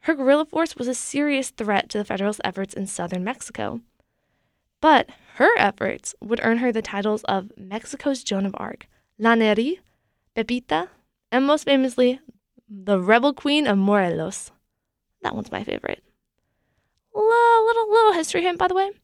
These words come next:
If someone is referred to as a Joan of Arc, they absolutely are a lasting inspiration.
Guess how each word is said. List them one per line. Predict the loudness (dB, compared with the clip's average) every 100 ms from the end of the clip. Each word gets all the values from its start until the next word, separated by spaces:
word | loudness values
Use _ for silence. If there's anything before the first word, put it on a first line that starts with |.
| _ _ _ _ _ _ _ _
If | -12 -8
someone | -6 -6 -6 -4
is | -4 -4
referred | -6 -4 -2 -2
to | -2 -2 -4 -4
as | -4 -2
a | -2 -4 -6 -10
Joan | -8 -2 2 2
of | 2
Arc, | 0 -2 -8 _ _ _ _ _ 4
they | 4 6
absolutely | 2 2 2 2 2 0 0 0
are | 2
a | 2
lasting | 2 0 0 -2 -4 -4
inspiration. | -8 -10 -12 -12 -12 -12 -14